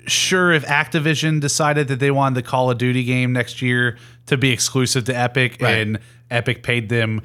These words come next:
Speaker 1: however much fucking money that would cost.
Speaker 2: Mm-hmm.
Speaker 1: That seems absurd. That seems, like, on the greedy side.
Speaker 2: Right,
Speaker 1: That
Speaker 2: right.
Speaker 1: seems unnecessary.
Speaker 2: Yeah, but Epic is just snatching up these, you, you know, these, uh, titles, giving them a year of exclusive and paying them more.
Speaker 1: Yeah, and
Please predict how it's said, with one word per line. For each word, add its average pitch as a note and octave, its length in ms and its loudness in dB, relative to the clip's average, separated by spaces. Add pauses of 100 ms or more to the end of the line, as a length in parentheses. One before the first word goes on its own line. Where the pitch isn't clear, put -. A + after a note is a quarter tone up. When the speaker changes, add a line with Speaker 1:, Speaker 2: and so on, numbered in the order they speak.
(320)
Speaker 1:
however C3 560 0
much B2 240 0
fucking A#2+ 360 0
money A#2+ 240 0
that G#2 240 -2
would A#2+ 160 -8
cost. B2+ 420 0
Speaker 2:
Mm-hmm. C3+ 540 -2
Speaker 1:
That F#3 260 2
seems D#3+ 340 2
absurd. G#2+ 580 -2
That D#3+ 200 2
seems, D3+ 320 2
like, C3+ 200 0
on C3+ 140 2
the B2 80 0
greedy A#2 340 -2
side. A2 380 0
Speaker 2:
Right, C3 260 4
Speaker 1:
That C3 80 -2
Speaker 2:
right. A#2+ 160 4
Speaker 1:
seems G#2+ 180 -4
unnecessary. A2 800 -2
Speaker 2:
Yeah, D#3 160 2
but E3 140 0
Epic E3+ 260 0
is D3 100 -2
just D3+ 340 -2
snatching D#3 440 0
up C#3+ 140 -2
these, B2+ 340 -4
you, C3+ 260 -2
you D3 160 0
know, B2+ 180 2
these, A#2 320 -4
uh, A2+ 240 0
titles, D3 520 2
giving D3+ 280 2
them C#3 120 2
a C#3 40 2
year C3+ 160 2
of B2+ 80 -2
exclusive C3+ 460 -2
and A#2+ 100 -2
paying G3 340 0
them G2 140 -6
more. E2+ 380 -10
Speaker 1:
Yeah, D3+ 260 2
and C#3 320 0